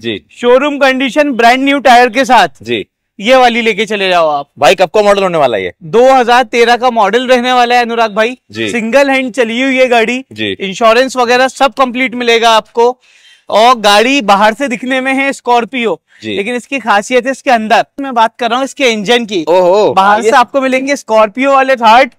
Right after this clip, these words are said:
Speaker 1: जी।
Speaker 2: और अंदर से मिलेगा बोलेरो वाला मेंटेनेंस, एकदम मेंटेनेंस फ्री और एवरेज।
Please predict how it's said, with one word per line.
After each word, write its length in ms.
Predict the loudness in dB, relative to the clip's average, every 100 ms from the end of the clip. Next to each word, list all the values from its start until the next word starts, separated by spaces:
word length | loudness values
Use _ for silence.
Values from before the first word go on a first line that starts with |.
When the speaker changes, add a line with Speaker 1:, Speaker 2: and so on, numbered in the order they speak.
| -20
Speaker 1:
जी। 200 | -8 -4
Speaker 2:
और 140 | 2
अंदर 300 | 2 4 2
से 120 | 0 0
मिलेगा 320 | 2 2 2
बोलेरो 460 | 0 2 4 4
वाला 200 | 4 4
मेंटेनेंस, 800 | 2 -2 -4 -4 -2 -2 -4 -12 _ _ _ _
एकदम 280 | -10 -2 0
मेंटेनेंस 640 | 0 -2 -2 -4 -4 -6 -6
फ्री 220 | -4 0
और 140 | 0
एवरेज। 600 | 0 -2 0 0 0 -6